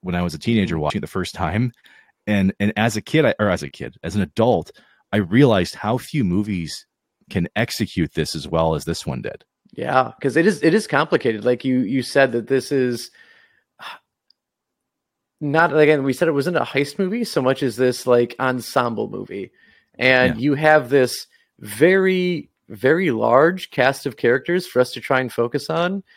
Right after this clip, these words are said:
Speaker 2: in this short span of, like, what, an hour and forty minutes?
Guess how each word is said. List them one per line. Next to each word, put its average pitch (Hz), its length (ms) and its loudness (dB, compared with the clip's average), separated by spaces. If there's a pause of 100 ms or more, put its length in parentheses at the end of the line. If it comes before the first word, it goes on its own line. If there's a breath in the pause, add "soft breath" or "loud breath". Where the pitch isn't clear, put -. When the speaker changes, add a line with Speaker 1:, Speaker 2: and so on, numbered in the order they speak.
(160 soft breath)
Speaker 2:
in 127 200 -2
this 127 140 2
short 143 400 0
span 123 460 2
of, 110 160 -2
like, 117 180 0
what, 113 120 -6
an 117 100 -8
hour 120 220 -2
and 110 120 -8
forty 117 300 -4
minutes? 139 460 -8